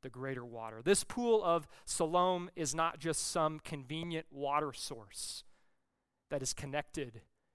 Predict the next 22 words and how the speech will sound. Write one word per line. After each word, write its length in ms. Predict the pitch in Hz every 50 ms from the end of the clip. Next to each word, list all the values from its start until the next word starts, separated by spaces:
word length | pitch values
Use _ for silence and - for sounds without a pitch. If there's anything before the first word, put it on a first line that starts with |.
| _ _ -
to 480 | - - 147 143 143 143 139 131 127 - _ _ _ _ _ _ -
this 420 | 131 139 131 123 - - - - -
feast. 760 | - - - - 156 139 127 117 - - - - - - - - - _ _ _ _ _ _ _ _ _ _ _ _ _ _ _ _ _ _ _ _ _ _ _ _ _ _ _ _ _ _ _ _ _ _ _ - - - - -
But 140 | 165 - 156
like 220 | 147 147 143 -
the 200 | - 147 135 123 - - _ _
well 320 | - 147 147 151 151 151 143
of 100 | 131 -
Jacob, 500 | - - 160 151 147 - 139 120 117 -
it 160 | - 151 139 123
had 260 | - 131 131 131 -
significant 680 | - - 143 - 135 139 135 - 139 - 139 - -
worth 300 | 135 143 135 135 127 -
and 220 | 147 135 123 127
meaning 400 | 135 143 147 147 143 143 135 127 - _ _ _ _ _ _ _ _ _ _
in 160 | 156 135 131
the 60 | 127
life 400 | 127 135 135 135 135 127 - - -
of 160 | 151 135 120
the 80 | 127 127
Jewish 480 | - 123 135 127 127 123 - - - - - _
people. 460 | - 143 135 - - 120 110 104